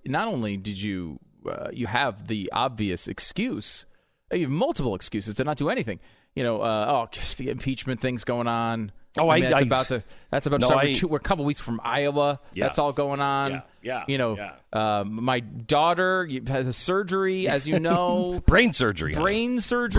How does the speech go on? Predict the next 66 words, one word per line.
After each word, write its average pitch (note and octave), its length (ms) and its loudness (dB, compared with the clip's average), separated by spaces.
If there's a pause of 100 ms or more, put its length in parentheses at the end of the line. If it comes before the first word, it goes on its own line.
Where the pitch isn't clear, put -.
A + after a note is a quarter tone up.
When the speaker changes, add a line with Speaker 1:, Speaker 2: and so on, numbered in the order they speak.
Speaker 2:
Brain G#3 120 8
surgery. F#2+ 520 2
Speaker 1:
Uh, D#3+ 280 4
you D#3 100 2
know, C3+ 160 2
Jeffy, G#3 720 0
I D#3 160 0
mean, C#3+ 140 0
she - 140 -4
wouldn't A#2 180 -2
believe C3 240 0
this, B2+ 180 0
but, A#2+ 180 -2
you D3+ 100 -2
know, C3 100 -2
Jeffy E3 520 0
is B2+ 140 -2
at B2 80 0
a B2+ 60 0
hospital. E3+ 420 0
I C#3 60 0
really C3+ 240 -2
care E3+ 180 0
about E3 220 0
that E3+ 160 2
or B2+ 60 0
whatever. E3 640 2 (500)
Speaker 2:
<laughs> - 100 -18
Speaker 1:
There's F#3 200 2
so C4 220 4
many A3+ 200 2
things D#3 340 -2
going A2 280 0
on. F#2+ 220 -4
Speaker 2:
Yeah. G#2+ 260 0 (120)
Speaker 1:
You D3+ 80 -2
could G#3+ 140 0
have F3 140 -2
easily D#3+ 720 -2 (160)
wormed A#2 340 0
your G2+ 100 2
way G2 180 2
out G2 120 2
of G#2+ 80 0
any G#3 200 2
work. - 380 -8
I - 40 -10
mean, D3+ 40 -2
you G3 60 -2
could - 120 2
have F#3+ 60 4
left E3+ 120 2
Speaker 2:
Mm-hmm. D3+ 280 -4
Speaker 1:
the G#2+ 60 -12
thing - 40 -6
a B2+ 100 0
total G3 400 -2
mess G3+ 500 -4
and, D3 160 0
Speaker 2:
Mm-hmm. B2+ 80 -2
Speaker 1:
and C#3 120 -2
been C3 100 0
able A2 160 -2
to G#2+ 80 -2
justify F#2+ 500 -4
it. A#2+ 160 -4